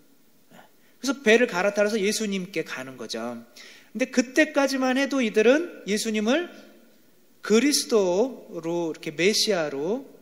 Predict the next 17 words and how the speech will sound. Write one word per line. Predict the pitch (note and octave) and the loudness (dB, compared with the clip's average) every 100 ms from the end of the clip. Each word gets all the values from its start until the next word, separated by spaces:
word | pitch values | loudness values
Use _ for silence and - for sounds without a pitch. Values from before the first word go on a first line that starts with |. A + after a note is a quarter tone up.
| - | -12
인정을 | F3+ F#3 F3 D#3+ | -8 -6 -6 -6
안 | A2+ C#3 | -8 -8
합니다. | F#3 D#3 - B2+ - _ _ _ _ _ _ _ | -8 -10 -14 -16 -20 _ _ _ _ _ _ _
지금까지는 | - C4+ C4+ B3+ A#3+ B3 B3+ A3 F3+ | 0 2 6 6 6 4 4 2 -2
이 | F#3+ | -2
요한을 | F3 A3 B3 A#3 | 2 2 2 0
통해, | A3+ G#3 G3+ | -2 -4 -2
세례자 | B3 B3 A#3+ | 0 2 4
요한을 | G3 G3 | 4 2
통해서 | G3+ G3+ F3+ | 0 -4 -2
이만큼 | G3+ G#3+ A3 | 0 0 -2
이렇게 | E3+ F#3+ | -4 -6
놀라왔지만 | E3+ F3+ G#3+ D3 - - G#3 B3 E3 - - - - - | 0 4 6 4 0 -2 0 0 0 -10 -20 -20 -20 -2
이 | A#3 C4 | 2 2
수준도 | B3+ C#4+ C4+ A#3 G#3+ C4 | 2 -2 -2 0 2 2
사실은 | A3 A3 A#3 B3 E4+ - - - - | 0 -2 2 2 0 -6 -18 -20 -8
이분을 | G3 G3 G#3 A#3+ E4+ - | -4 -2 0 2 0 -6